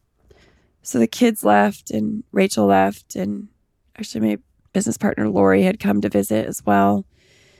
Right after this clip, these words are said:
And everyone left around eleven o'clock. And when everyone left, I noticed that John's breathing started to just be slightly different.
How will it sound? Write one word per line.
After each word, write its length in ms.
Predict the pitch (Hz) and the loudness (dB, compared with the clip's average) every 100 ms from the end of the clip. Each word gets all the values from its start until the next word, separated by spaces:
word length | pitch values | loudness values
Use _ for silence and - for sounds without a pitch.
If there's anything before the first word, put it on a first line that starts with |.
| _ _ - | _ _ -4
And 180 | 196 - | -2 0
everyone 320 | 202 208 208 | 2 4 4
left 240 | 202 196 208 | 2 0 -2
around 220 | 208 196 | -2 0
eleven 300 | 185 185 208 | 0 0 0
o'clock. 420 | - 190 190 190 - - | -4 -2 -2 -2 -10 -6
And 500 | 196 196 202 196 202 _ _ _ _ _ _ _ _ _ _ _ _ _ _ _ _ | -2 0 0 -2 -6 _ _ _ _ _ _ _ _ _ _ _ _ _ _ _ _
when 160 | 214 220 | 2 4
everyone 340 | 220 220 208 | 4 2 2
left, 300 | 190 190 - | 2 0 -2
I 80 | 208 | 0
noticed 340 | 196 190 190 - | 4 2 0 -6
that 180 | - | -8
John's 300 | - 208 202 | -2 -2 -2
breathing 540 | - 190 190 190 202 208 | -2 2 2 2 0 -4
started 580 | - - 202 196 - - | -10 -4 -2 0 -2 -6
to 140 | - | -14
just 360 | 320 - - - | -14 -14 -14 -4
be 260 | 104 - | -2 -2
slightly 400 | - - - 202 | -6 -4 -4 -2
different. 600 | 196 185 - 196 - - | -2 -4 -2 -2 -2 -10